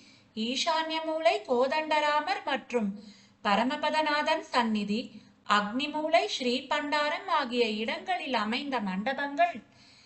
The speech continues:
எண்பத்தி ஓராம் உத்தம நம்பியாம் ராஜாக்கள் பெருமாள் உத்தம நம்பி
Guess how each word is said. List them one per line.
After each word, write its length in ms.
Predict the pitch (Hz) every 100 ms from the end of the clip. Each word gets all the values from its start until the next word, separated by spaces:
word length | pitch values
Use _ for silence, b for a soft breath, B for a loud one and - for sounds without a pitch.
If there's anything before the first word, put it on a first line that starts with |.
| B B -
எண்பத்தி 500 | 220 254 415 - 381 349
ஓராம் 320 | 302 285 247 220
உத்தம 320 | 208 359 381 359
நம்பியாம் 640 | 302 277 262 262 269 277 240
ராஜாக்கள் 720 | 214 247 - 370 359 330 254 254
பெருமாள் 500 | 233 262 302 254 208 B B B -
உத்தம 420 | 220 - 285 294
நம்பி 340 | 302 294 330